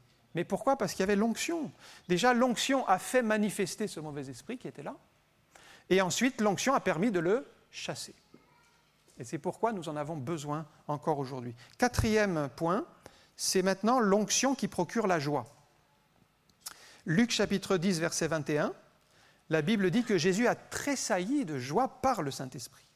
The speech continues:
En ce moment même, Jésa-, Jésus tressaillit de joie par le Saint-Esprit et dit, « Je te loue, Père, Seigneur du ciel et de la terre,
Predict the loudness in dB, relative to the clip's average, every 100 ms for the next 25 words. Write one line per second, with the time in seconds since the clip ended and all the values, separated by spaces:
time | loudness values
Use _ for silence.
0 | _ _ _ _ _ _ 0 2 0 2
1 | 2 2 0 0 0 0 0 -2 -6 -12
2 | -2 0 2 2 -2 -2 0 0 2 0
3 | 0 0 0 2 0 0 -6 -20 _ _
4 | 2 4 4 2 0 -2 -2 -2 0 -2
5 | 0 0 2 0 0 -4 -16 -20 -6 0
6 | 4 4 4 4 4 4 4 4 2 0
7 | 2 0 -2 -2 0 0 0 -2 -2 0
8 | -2 -2